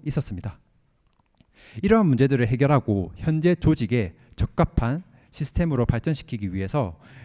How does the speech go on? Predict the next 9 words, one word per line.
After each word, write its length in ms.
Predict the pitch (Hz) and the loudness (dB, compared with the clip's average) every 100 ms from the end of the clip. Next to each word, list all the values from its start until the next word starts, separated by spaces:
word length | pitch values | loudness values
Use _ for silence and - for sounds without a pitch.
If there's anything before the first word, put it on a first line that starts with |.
| - | -4
내부 240 | 107 127 | 0 2
논의를 320 | 120 104 117 98 | 2 2 0 -2
거쳐 380 | 92 - 175 - _ _ | -4 -2 -2 -4 _ _
새로운 420 | - 196 214 208 | -2 2 2 0
지표 300 | - - 131 | -4 -2 0
시스템 420 | - 107 - 120 | 0 -6 -6 -4
아키텍처를 720 | 107 - - - 101 135 220 - | -4 -4 -4 -2 0 0 -2 -6
설계하게 440 | - 180 170 151 110 | -8 -4 -2 -2 -4
되었습니다. 520 | 104 - 92 92 - | -6 -10 -16 -18 -18